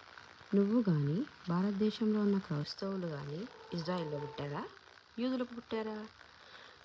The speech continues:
నువ్వు పుట్టిన దేశ సంస్కృతి నీకు పరాయిదయ్యింది. విదేశంలో పుట్టిన ఒక పుస్తకం నీకు సొంతమయ్యిందా? పైగా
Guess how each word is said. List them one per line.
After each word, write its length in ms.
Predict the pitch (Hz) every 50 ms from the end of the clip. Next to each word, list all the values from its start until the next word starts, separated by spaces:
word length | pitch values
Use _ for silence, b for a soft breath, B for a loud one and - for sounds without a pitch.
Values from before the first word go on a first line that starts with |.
| B -
నువ్వు 280 | 190 196 214 214 262 277
పుట్టిన 420 | - - 262 247 - - 302 311
దేశ 240 | 254 214 208 226 233 254
సంస్కృతి 460 | 233 233 220 220 - - - 240 330
నీకు 180 | 294 226 190 - -
పరాయిదయ్యింది. 840 | 190 180 185 190 190 175 170 151 143 139 139 131 131 127 160 254 453 - - - - - - - - - - - -
విదేశంలో 580 | 190 170 214 240 269 277 - 285 277 269 277
పుట్టిన 360 | 262 - - 240 - - 254 254
ఒక 120 | 240 -
పుస్తకం 440 | 226 - 247 - - - 285 330 370 - 294
నీకు 200 | 254 269 - 262
సొంతమయ్యిందా? 920 | - 240 214 196 208 202 190 170 160 156 156 151 151 147 147 143 143 135 - - - - - - - - - - - - - - - - - - - - - -
పైగా 420 | 156 143 147 165 170 226 247 294